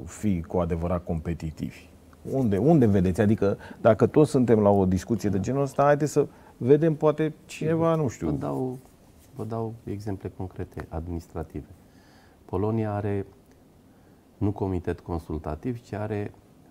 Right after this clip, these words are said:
Speaker 2: un comitet interministerial în subordinea vicepremierului. Deci
Speaker 1: Mhm.
Speaker 2: vicepremierul, al doilea om din guvern, coordonează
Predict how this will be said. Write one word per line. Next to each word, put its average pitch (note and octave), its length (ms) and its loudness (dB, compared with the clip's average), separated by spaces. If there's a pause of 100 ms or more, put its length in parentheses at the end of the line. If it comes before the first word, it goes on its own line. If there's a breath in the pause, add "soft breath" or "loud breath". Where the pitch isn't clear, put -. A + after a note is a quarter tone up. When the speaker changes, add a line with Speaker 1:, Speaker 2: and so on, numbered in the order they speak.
(100)
Speaker 2:
un F#2+ 180 -4
comitet F2 640 -6
interministerial F2 1000 -8
în F#2 140 -6
subordinea F2 880 -6
vicepremierului. D#2+ 840 -10 (440)
Deci E2 180 -8
Speaker 1:
Mhm. F2+ 60 0
Speaker 2:
vicepremierul, F#2 800 -4 (380 soft breath)
al F#2+ 180 -4
doilea G2+ 240 -4
om F#2 140 -2
din E2 200 -4
guvern, F2+ 440 -6 (520 soft breath)
coordonează G2+ 840 -4